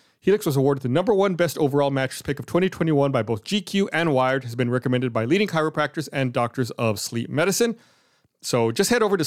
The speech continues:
helix sleep dot com slash rooster. Take their two-minute sleep quiz. They'll match you to a customized mattress that'll give you the best sleep of your life.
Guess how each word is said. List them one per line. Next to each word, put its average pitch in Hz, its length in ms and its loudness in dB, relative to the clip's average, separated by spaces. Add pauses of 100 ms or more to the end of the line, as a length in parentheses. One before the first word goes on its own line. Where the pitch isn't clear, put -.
(160)
helix 226 340 2
sleep - 520 -2
dot 135 240 0
com 165 320 -2
slash 120 400 -2
rooster. 214 420 2 (360)
Take 147 160 0
their 120 100 -2
two-minute 214 420 0
sleep - 280 -2
quiz. 170 240 0
They'll 143 120 0
match 131 300 -2
you 151 60 -6
to 123 80 2
a 110 80 0
customized 180 440 -2
mattress 147 360 -2
that'll 127 120 -4
give 117 120 -4
you 117 60 0
the 113 60 0
best 170 200 0
sleep 165 160 -2
of 170 60 -2
your 156 100 2
life. 131 280 0